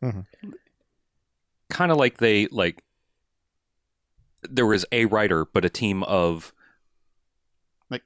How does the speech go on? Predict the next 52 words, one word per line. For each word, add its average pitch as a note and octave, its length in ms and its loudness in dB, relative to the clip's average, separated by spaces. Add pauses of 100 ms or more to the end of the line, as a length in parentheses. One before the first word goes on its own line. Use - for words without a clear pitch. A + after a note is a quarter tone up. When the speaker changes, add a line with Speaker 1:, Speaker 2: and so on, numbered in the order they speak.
Speaker 3:
fact - 360 -6
checkers A#2+ 420 -2
or C3 80 -2
something, C#3 340 0
Speaker 2:
Yeah, F3+ 200 2
Speaker 3:
you C#3 60 0
Speaker 2:
not, - 180 0
Speaker 3:
know? F#3 60 -2
Speaker 2:
not E3 340 -2
necessarily D3 500 0
Speaker 3:
Or D#3+ 60 2
Speaker 2:
fact - 240 0
checkers, C3 320 2
Speaker 3:
nitpickers. - 40 -6
Speaker 2:
but A#2 120 0
nitpickers. C3 500 -6
Yeah. G2+ 220 0
Speaker 3:
Yeah. C3+ 140 -10 (460)
Speaker 2:
Like, - 260 -4 (800)
that's B2 320 -2
how C3+ 120 0
you A#2 140 2
should - 180 -6
write F#2+ 180 2
a, F2 140 0 (480)
that's G#2+ 220 -2
how C3 60 0
you G#2+ 140 2
should - 160 -4
write F2+ 140 2
a D#2+ 40 2
mystery, D2+ 580 -6
is E3 200 -2
with B2 200 2
Speaker 3:
Mm-hmm. - 100 -10
Speaker 2:
a F#2+ 40 -8
bunch A2 220 -4
of - 60 -8
people F2+ 420 -4 (340)
looking F#2 440 -6
to E2 440 -4 (1500)
point G#2+ 240 -2
out F#2 160 -2
the F#2 60 -6
shit - 240 -4
that G2 120 -10
you G2 80 -8
might E2+ 200 -4
not D#2 140 -8
have D2 80 -12
thought D2 200 -6
about. - 280 -16